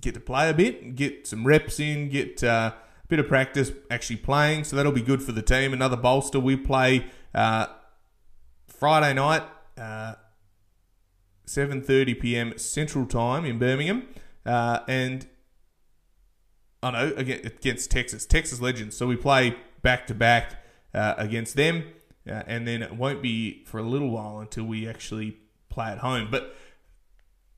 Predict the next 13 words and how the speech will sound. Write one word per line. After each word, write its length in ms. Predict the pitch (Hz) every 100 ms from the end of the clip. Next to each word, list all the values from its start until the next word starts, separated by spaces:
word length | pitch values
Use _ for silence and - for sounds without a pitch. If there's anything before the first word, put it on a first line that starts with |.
| - - - - - - _ - _ _
tune 260 | - 226 233
into 180 | 233 220
the 80 | 147
Squadron, 440 | - 113 123 185
'cause 140 | 185
they're 300 | 208 202 143
all 120 | 196 143
right. 80 |
They're 100 | -
playing 300 | 151 202 160
some 140 | 123 120
good 120 | 123
basketball. 540 | 127 160 - 92 107